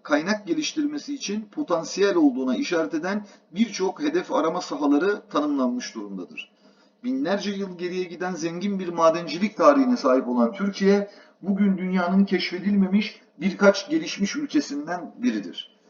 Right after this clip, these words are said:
İki bin on yedi yılı itibariyle Türkiye'de faaliyet gösteren madencilik şirketlerinin maden ve proje sahalarında elli milyon onsun üzerinde altın kaynağının tespit edilmi-, edildiği görülmektedir.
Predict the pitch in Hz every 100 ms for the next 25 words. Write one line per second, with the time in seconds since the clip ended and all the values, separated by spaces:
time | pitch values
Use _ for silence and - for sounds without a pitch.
0 | _ - - - - - 151 170 202 220
1 | 208 175 165 151 143 139 147 143 277 285
2 | 180 208 - - 226 202 170 160 170 151
3 | 151 190 180 151 - 143 131 127 131 127
4 | 143 135 202 - 175 156 160 - 156 156
5 | 208 202 _ _ 240 269 285 196 220 214
6 | 165 151 147 185 202 175 - 151 147 139
7 | 143 147 202 208 - - - 294 294 220
8 | 208 180 170 156 262 311 - 302 - -
9 | - 147 160 196 214 - 135 147 196 190
10 | 170 147 143 131 123 120 156 147 - 151
11 | 143 135 269 294 - 277 254 185 - 170
12 | - 127 123 120 110 101 98 80 - -